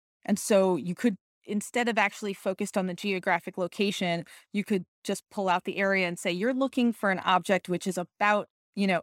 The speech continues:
eight thousand square meters." And so it can penalize essentially shapes that aren't in the vicinity of eight thousand meters. So that's another game that we can, we can play. But we, I, I would say that we're still in the first quarter,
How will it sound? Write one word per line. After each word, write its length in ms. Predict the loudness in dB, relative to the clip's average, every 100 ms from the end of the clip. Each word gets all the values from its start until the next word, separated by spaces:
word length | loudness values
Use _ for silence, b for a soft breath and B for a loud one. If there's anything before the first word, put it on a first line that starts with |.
| -2
eight 180 | -4 0
thousand 340 | 0 0 -4
square 300 | -2 0 2
meters." 580 | 2 2 0 -2 -8 -12 _ _ _ -4
And 180 | -2 0
so 300 | 0 0 0
it 180 | -4 -6
can 420 | -2 0 0 -6 -12
penalize 920 | -4 0 2 2 2 2 2 -2 -8 -16 _ _
essentially 640 | -6 -2 -2 -4 -6 -6 -8
shapes 600 | -10 -4 -4 -4 -12 -18 -4
that 120 | -2 0
aren't 300 | 2 2 0
in 140 | -4 -4
the 60 |
vicinity 520 | -4 -6 -2 -2 -2
of 80 | -4
eight 180 | -6 -2
thousand 380 | 0 0 0 -2
meters. 480 | -2 -2 -6 -10 -16 _ -6
So 140 | -2
that's 140 | 0
another 240 | 2 2 2
game 240 | -2 -2
that 100 | -2
we 100 | -4
can, 280 | 0 0 0
we 80 | -2
can 220 | -2 -4
play. 400 | -2 -2 0 -4 -6 -2
But 120 | 0
we, 460 | 2 0 0 -2 -4 -4
I, 120 | 0
I 120 | 0
would 200 | -2 -6
say 160 | -2 -2
that 140 | -2
we're 80 | -6
still 580 | -10 -10 2 4 6 4
in 120 | 2
the 80 | -4 _ _ _ _
first 440 | -4 -2 -4 -10
quarter, 440 | -2 0 2 0